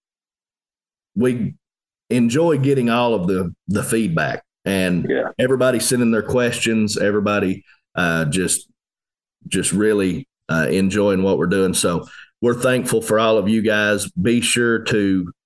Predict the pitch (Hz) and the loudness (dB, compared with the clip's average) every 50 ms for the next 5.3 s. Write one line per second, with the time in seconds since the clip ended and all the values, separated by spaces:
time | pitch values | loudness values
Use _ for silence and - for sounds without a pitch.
0 | _ - - - - 120 120 123 123 120 120 120 123 - 87 98 92 95 107 113 | _ -4 -2 0 0 2 2 2 4 2 2 2 0 0 0 0 0 2 0 0
1 | 113 - 117 107 107 98 104 92 90 - 113 110 107 101 - - 110 107 104 98 | 0 0 0 -2 0 0 -2 -2 -2 0 0 0 0 0 -2 -2 0 0 0 0
2 | 90 - 110 107 107 104 - - 101 104 101 101 98 95 101 101 104 101 101 98 | -2 0 0 0 0 0 -2 -2 0 0 0 0 0 0 0 2 2 0 0 2
3 | 104 107 104 110 104 101 95 101 98 95 90 95 98 98 101 104 101 101 - - | 2 2 2 2 0 0 0 0 0 0 0 2 2 2 2 2 0 0 0 0
4 | 82 90 92 98 101 104 104 - - - - - - - - _ - 214 220 214 | 0 2 2 2 2 0 0 -2 -6 -14 -20 -20 -20 -20 -12 _ -2 0 0 0
5 | 208 101 95 98 - | 0 0 -2 -4 -6